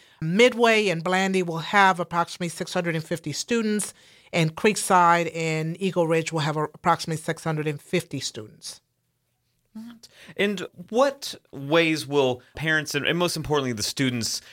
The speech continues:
Speaker 2: feel the effects of those changes?
Speaker 1: Well, one of the things is, as far as the attendance lines, you could have been assigned to Blandy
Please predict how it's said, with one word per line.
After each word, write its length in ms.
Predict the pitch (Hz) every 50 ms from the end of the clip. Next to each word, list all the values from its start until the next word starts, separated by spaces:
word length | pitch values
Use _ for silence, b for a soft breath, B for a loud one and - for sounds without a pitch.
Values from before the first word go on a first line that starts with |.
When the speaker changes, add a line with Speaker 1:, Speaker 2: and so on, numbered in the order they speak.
| B B
Speaker 2:
feel 260 | - 220 220 220 214
the 320 | 170 143 147 143 135 - 131
effects 520 | 123 - - - 151 143 - - - -
of 400 | - - 131 127 120 113 110 104
those 240 | 120 113 110 107 -
changes? 880 | - - - 113 107 104 101 90 87 87 82 82 - - - - - - _ _ B B B B B B B
Speaker 1:
Well, 180 | 240 247 233 226
one 220 | 226 247 269 294
of 80 | 311 294
the 100 | 277 254
things 380 | 262 233 220 208 202 - -
is, 260 | 208 202 196 180 - - -
as 180 | 185 175 - -
far 180 | - 226 226
as 100 | 220 214
the 160 | - 196 180
attendance 480 | 180 180 - - 262 262 254 226 208 -
lines, 600 | 190 185 175 170 165 170 170 175 185 190 - - b b b b b b
you 180 | 196 208 202 202 _
could 380 | - - - - 277 269 277 277
have 420 | 247 - - 226 208 202 190 180
been 460 | 165 202 196 196 190 190 190 190 190 - -
assigned 580 | 185 175 - - 202 190 185 180 180 180 180 -
to 200 | - - 185 170
Blandy 800 | 156 151 185 190 190 190 196 185 160 170 156 156 156 165 175